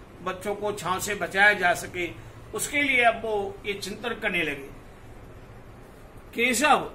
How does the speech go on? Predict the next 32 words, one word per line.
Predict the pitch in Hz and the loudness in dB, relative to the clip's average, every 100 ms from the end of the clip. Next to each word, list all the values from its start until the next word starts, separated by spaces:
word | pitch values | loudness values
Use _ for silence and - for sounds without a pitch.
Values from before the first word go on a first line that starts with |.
| - - - 170 | -14 -18 -16 -2
बड़ी | 190 240 269 | 2 2 2
देर | 220 233 254 | 6 6 6
तक | 233 214 170 - - - 208 | 2 0 0 -4 -18 -10 -4
इसी | 185 277 269 | -2 0 0
उधेड़ | 226 233 247 | 6 8 8
बुन | 226 220 | 4 2
में | 233 208 | 2 2
रहा। | 156 160 - - - | 2 0 -2 -8 -6
आखिरकार | 185 185 254 254 254 247 | 0 2 2 2 6 6
उसने | 233 208 233 | 4 0 2
यह | 240 240 | 4 4
मुश्किल | 220 202 - 233 | 4 0 0 0
भी | 214 185 156 - - - - - - 208 | 2 2 2 -4 -14 -16 -16 -18 -6 0
हल | 233 | 0
कर | 233 226 208 | 0 0 0
दी। | 180 147 - - - - | 0 -4 -6 -14 -16 -2
श्यामा | 185 202 226 | 2 4 2
से | 233 254 | 2 2
बोला, | 233 214 196 185 | 4 6 6 4
"जाकर | 180 185 190 240 240 | 6 4 4 0 -2
कूड़ा | 233 202 220 233 | 0 2 4 4
फेंकने | 233 190 190 214 226 | 2 -2 -2 0 2
वाली | 202 196 214 | 2 2 0
टोकरी | - 208 208 226 | 0 0 0 -2
उठा | 208 165 170 | -2 0 2
लाओ, | 160 135 - - - - - - - 175 | 2 -2 -6 -12 -14 -14 -14 -14 -6 -2
अम्मा | 208 240 247 | 4 6 8
जी | 233 | 6
को | 233 247 | 2 2
मत | 220 233 247 - - - - - - - | 6 8 8 6 -12 -12 -14 -14 -12 -6
दिखाना।" | 190 - 202 165 135 - - - - | -4 2 4 4 0 -6 -12 -12 -6
"श्यामा, | 180 170 190 208 247 240 | 0 2 2 2 2 0